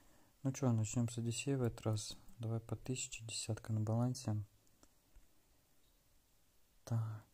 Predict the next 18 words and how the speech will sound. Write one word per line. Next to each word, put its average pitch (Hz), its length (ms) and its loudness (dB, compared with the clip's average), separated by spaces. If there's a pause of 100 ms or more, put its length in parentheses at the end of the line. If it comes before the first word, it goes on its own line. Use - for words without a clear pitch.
(120)
с - 80 -18
прошлого 117 420 0
ролика, 117 380 4
к - 80 -8
сожалению, 113 460 2
мы 113 160 4
в 110 40 2
минусе. 120 480 0 (2000)
Поэтому 110 460 0
тут 107 200 -6
надо 107 180 2
как-то - 300 -6
отыгрывать. 113 580 0 (1300)
Икс - 240 -10
один. 117 380 0 (1900)
Понятно, 110 580 -2
без 104 180 -2
шансов. 120 560 -2